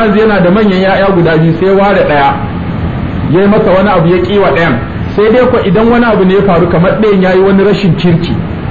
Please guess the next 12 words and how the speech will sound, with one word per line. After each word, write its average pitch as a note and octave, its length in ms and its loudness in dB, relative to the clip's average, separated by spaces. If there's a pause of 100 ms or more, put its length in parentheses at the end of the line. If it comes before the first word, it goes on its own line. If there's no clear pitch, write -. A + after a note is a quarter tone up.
(140)
da D#3 80 2
uban F#3+ 260 2
yake F#3+ 320 0
so G3 140 2
ya E3 160 2
masa E3+ 260 0
ladabi E3 400 2
da D3 140 2
wannan. A#2 240 0 (400)
Cewa F#3 240 2 (260)
in B3+ 120 2
ba, G#3+ 180 0